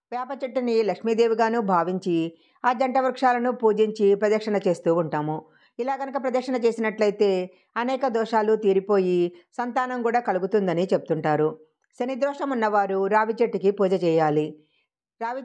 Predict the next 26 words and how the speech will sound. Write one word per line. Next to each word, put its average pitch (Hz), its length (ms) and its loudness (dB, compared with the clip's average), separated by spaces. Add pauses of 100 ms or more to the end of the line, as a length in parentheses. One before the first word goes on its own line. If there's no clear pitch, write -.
చెట్టుకు 285 300 -4
పూజ 233 260 2
చేసి 226 460 2
నమస్కరించి 226 680 2
కౌగిలించుకుంటే 202 840 2 (500)
అనేక 254 300 -6
దోషాలు 208 460 -2
తొలగిపోతాయి. 160 920 -2 (420)
ఈ 262 160 -8
రావి 247 360 -6
చెట్టు 247 160 -4
కిందే 214 520 0
బుద్ధుడికి 220 560 0
జ్ఞానోదయం 190 640 2
అయింది. 156 560 -2 (400)
శ్రీకృష్ణుడు 262 720 -2
తన 226 180 0
చివరి 226 280 2
దశలో 240 400 2 (600)
ఈ 254 120 -8
రావి 254 240 -6
చెట్టు 254 240 -6
కిందే 254 320 2
విశ్రమించి 220 600 2
వైకుంఠాన్ని 196 760 2
చేరాడు. 160 400 0